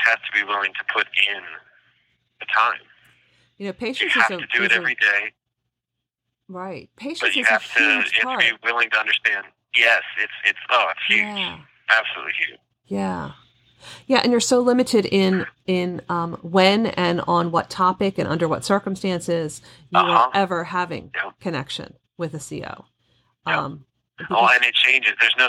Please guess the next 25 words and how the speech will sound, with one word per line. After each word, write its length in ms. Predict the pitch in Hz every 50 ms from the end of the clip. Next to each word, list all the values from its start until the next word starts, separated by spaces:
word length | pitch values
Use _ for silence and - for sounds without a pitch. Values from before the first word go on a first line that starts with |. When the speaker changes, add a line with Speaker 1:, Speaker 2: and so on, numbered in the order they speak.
| - - -
Speaker 1:
set 220 | 120 110 98 98 110
rules. 300 | 110 107 104 92 85 -
Like, 160 | - 113 113 113
Speaker 2:
Right. 140 | 110 104 98
Speaker 1:
a 40 | 95
great 260 | - 110 110 107 104
example 460 | 104 - - 104 104 104 - 104 101
is 80 | 101 - -
sometimes 400 | 117 117 - - 113 113 107 - - - - -
we'll 120 | 104 104
be 100 | - - - -
doing 160 | 104 104 101 101
a 60 | 101 98 -
yard 260 | 95 95 95 101 101 - - -
pull, 260 | 95 90 87 87 - _ _ _ _ _ _ _ _ _ _ _ _ _ _ _ _ _ -
you 100 | 101 98
know, 160 | - 92 90
and 80 | 92 95 - -
so 160 | 98 98 95
we've 180 | 95 95 95 - -
got 160 | 98 92 - -
three 120 | - 101 101 101
hundred 260 | 101 101 98 - -
guys 260 | 98 95 95 95 95 -
leaving 220 | 98 95 95 90